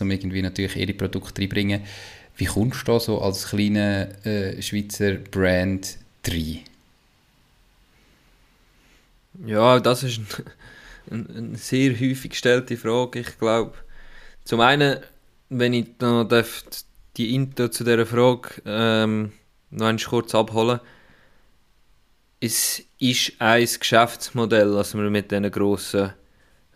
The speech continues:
Speaker 2: ähm, tut zusammenarbeiten. Es ist natürlich,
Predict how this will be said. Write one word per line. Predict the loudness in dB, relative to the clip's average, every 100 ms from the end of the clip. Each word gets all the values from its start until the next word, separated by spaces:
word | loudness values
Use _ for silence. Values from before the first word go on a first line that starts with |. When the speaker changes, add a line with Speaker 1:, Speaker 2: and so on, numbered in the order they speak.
| -10
Speaker 2:
ähm, | -4 -2 -2 -2 -4 -6 -14 _ _ _
tut | -2 -2
zusammenarbeiten. | 4 4 4 2 0 0 -8 -12 -12 -18
Es | -14
ist | -8
natürlich, | -8 4 4 6 4 2